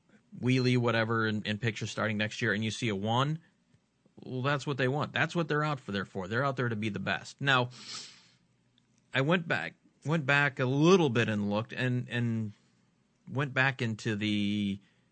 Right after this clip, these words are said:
seventies, I think. Is I, I even looked back into some of the seventies and, like, well, who, who were the people, or, or how many people have run the number one plate? And with the exception of Valentino Rossi, pretty much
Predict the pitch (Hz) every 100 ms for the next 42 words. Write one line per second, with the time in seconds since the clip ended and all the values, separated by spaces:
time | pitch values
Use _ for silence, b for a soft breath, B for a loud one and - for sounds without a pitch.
0 | _ _ _ _ _ - - - 107 123
1 | 139 107 92 101 123 - - 143 113 101
2 | - 117 113 - 101 107 101 - 107 107
3 | 98 - 98 101 - 143 139 98 98 110
4 | 104 101 - b b b b 123 127 185
5 | 175 165 - _ _ 156 185 202 175 165
6 | 139 143 - 135 131 110 110 98 - -
7 | 104 98 - - _ - 170 175 165 165
8 | 131 123 117 147 147 104 101 98 95 104
9 | 98 B B B B B _ 120 123 123
10 | 120 120 113 110 - _ _ _ _ _
11 | _ _ - 139 131 131 - 165 196 -
12 | 170 156 - 120 117 107 123 151 143 147
13 | 123 120 139 123 98 98 156 165 160 120